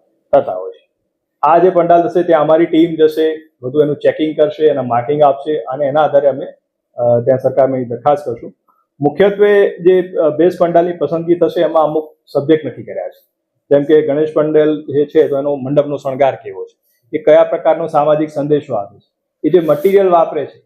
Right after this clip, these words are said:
એ કયા પ્રકારનું મટીરિયલ, ઇકો ફ્રેન્ડલી મટીરિયલ છે કે કયા પ્રકારનું મટીરિયલ છે, ઉપરાંત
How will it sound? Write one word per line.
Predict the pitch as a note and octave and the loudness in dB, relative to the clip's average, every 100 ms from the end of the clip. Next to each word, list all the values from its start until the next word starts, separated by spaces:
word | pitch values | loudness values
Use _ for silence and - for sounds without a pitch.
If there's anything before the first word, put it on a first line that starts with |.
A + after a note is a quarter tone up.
| - | -6
એ | |
કયા | E3+ F#3 | 0 2
પ્રકારનું | F#3 E3+ D#3+ D3+ C#3+ | 2 0 -4 -4 -6
મટીરિયલ, | B2+ C3 B2+ | -8 -8 -8
ઇકો | C#3 D#3 | -4 -2
ફ્રેન્ડલી | D#3 D3 D3 D3 | 0 0 -2 -4
મટીરિયલ | C#3 D3 D3 C#3+ | -6 -4 -4 -4
છે | C#3 | -4
કે | D#3 | 0
કયા | D3 C#3 | 2 2
પ્રકારનું | C#3 C#3 C3+ C3 | -2 -4 -4 -6
મટીરિયલ | B2 C3 B2+ B2 | -12 -8 -8 -8
છે, | A#2+ A#2 _ _ _ - | -12 -14 _ _ _ -6
ઉપરાંત | C3+ D#3+ E3 E3 E3 | -2 2 2 2 -6